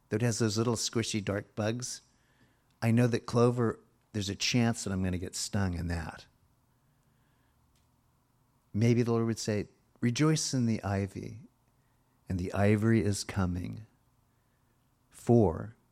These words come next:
if you appreciate what God has given to you now, then it means with responsibility, you can appreciate and allocate what he gives to you later.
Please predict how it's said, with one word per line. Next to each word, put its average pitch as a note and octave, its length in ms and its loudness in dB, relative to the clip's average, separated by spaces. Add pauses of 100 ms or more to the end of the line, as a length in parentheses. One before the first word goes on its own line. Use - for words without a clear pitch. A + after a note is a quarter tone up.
if - 180 -4
you G2 100 2
appreciate A#2+ 720 -2
what F#2+ 200 -4
God F#2+ 260 -2
has F2+ 180 -6
given F#2 340 -2
to - 160 -8
you G2 140 -2
now, F2+ 380 -4 (540)
then F#2+ 120 -2
it - 100 -8
means F#2 540 -4 (320)
with - 200 -10
responsibility, F2+ 1080 -6 (480)
you F#2 180 -4
can F2 200 -4
appreciate G#2 840 -2 (180)
and F#2+ 240 0
allocate F2+ 640 2
what F2+ 140 0
he E2+ 80 2
gives E2 300 -4
to - 160 -8
you E2+ 280 -8 (300)
later. E2+ 560 -8